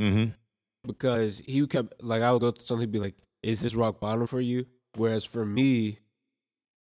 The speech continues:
Speaker 2: I guess some things were negative, but some things weren't that negative to me. And then also, I've always, I always had that, um, I mean, how am I supposed to know?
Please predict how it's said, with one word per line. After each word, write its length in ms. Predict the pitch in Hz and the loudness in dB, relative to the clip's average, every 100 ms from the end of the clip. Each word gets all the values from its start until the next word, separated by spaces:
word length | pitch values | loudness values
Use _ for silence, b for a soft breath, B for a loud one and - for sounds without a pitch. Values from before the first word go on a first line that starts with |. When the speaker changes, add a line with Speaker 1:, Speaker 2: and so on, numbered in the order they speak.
| _ | _
Speaker 2:
I 80 | 262 | 0
guess 260 | 139 123 - _ _ | 0 0 -4 _ _
some 240 | - - 147 | -4 0 2
things 260 | - 165 | 4 2
were 180 | 127 139 | 4 4
negative, 320 | 139 139 139 | 4 4 2
but 60 | 117 | 0
some 180 | - 127 | 0 0
things 180 | 131 107 | -2 -2
weren't 220 | 113 113 _ _ | -4 -6 _ _
that 280 | 110 113 - | -6 -6 -6
negative 500 | 113 113 117 117 104 | -4 -4 -4 -4 -6
to 200 | - 113 | -6 -4
me. 420 | 113 107 110 135 - _ _ _ _ _ - | -4 -4 -4 -8 -14 _ _ _ _ _ -10
And 120 | 110 | -2
then 120 | 113 | 0
also, 440 | 104 113 117 123 104 | 2 0 -2 -2 -4
I've 100 | 104 | -2
always, 420 | 104 101 107 - _ | -2 -4 -8 -14 _
I 100 | 107 | -6
always 240 | 104 104 107 | -4 -4 -6
had 180 | 104 | -8
that, 180 | - 101 | -8 -6
um, 280 | 98 98 95 - _ - | -6 -6 -8 -14 _ -8
I 40 | |
mean, 160 | 101 95 | -6 -4
how 160 | 107 | -4
am 120 | 98 | -6
I 80 | 104 | -6
supposed 400 | 101 98 104 95 | -8 -10 -12 -12
to 40 | 101 | -10
know? 240 | 95 92 | -10 -10